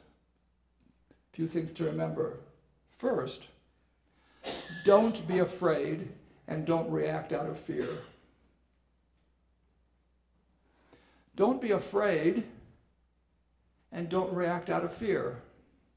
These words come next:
Second, know that God is with you and you are not abandoned. Third,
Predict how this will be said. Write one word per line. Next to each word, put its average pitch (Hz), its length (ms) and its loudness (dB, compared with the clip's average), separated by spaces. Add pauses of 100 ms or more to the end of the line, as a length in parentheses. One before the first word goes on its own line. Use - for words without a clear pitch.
(3250)
Second, 170 680 -4 (1500)
know 185 340 4
that 185 340 4
God 170 400 0
is 165 200 2
with 180 280 0
you 139 320 -4 (280)
and 190 280 0
you 180 300 0
are 170 160 2
not 165 300 -2
abandoned. - 720 -4 (4000)
Third, 185 500 0